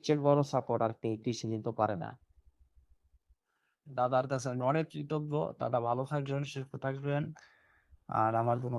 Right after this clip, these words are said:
দোয়া করবেন। মানে ইনশাআল্লাহ আমিও নাইনটি ফাইভ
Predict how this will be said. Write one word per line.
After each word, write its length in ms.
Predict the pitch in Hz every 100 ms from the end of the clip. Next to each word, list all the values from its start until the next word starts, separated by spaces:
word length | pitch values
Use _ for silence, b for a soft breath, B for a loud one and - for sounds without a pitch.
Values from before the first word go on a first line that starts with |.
| 123
দোয়া 140 | 117
করবেন। 400 | 127 123 127 131 156 - _ - _
মানে 180 | 123 113
ইনশাআল্লাহ 680 | 120 120 - 123 110 110 107 104 _ _ - 113
আমিও 300 | 117 117 110 113 - _ _ _ _ _ _ _ _ _ -
নাইনটি 460 | 120 120 135 147 151
ফাইভ 180 | 156